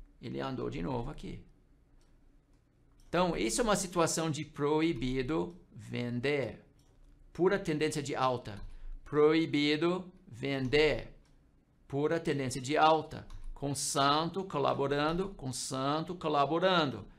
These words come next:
Aí começa a andar de lado. Andando de lado. O que, que, que o santo tá fazendo? Caindo. Uma consolidação. Até o santo vira acima da banda de novo. E o preço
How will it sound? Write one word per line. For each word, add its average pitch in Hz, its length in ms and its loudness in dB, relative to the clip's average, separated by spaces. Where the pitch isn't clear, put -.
Aí 262 180 4
começa 208 420 6
a - 20 4
andar 220 220 8
de 233 100 0
lado. 180 500 6
Andando 143 360 -2
de 175 120 -4
lado. 135 420 4
O - 20 -8
que, - 200 -16
que, 180 160 -6
que 180 120 -4
o 180 60 0
santo 175 380 -2
tá 185 140 -2
fazendo? 147 480 -2
Caindo. 147 640 -2
Uma 123 240 -6
consolidação. 185 960 -4
Até 151 420 -4
o - 80 -4
santo 185 680 -2
vira 131 460 -4
acima 160 400 -2
da 175 100 0
banda 160 300 0
de 196 100 2
novo. 156 480 2
E 156 60 -4
o 160 60 0
preço 160 600 0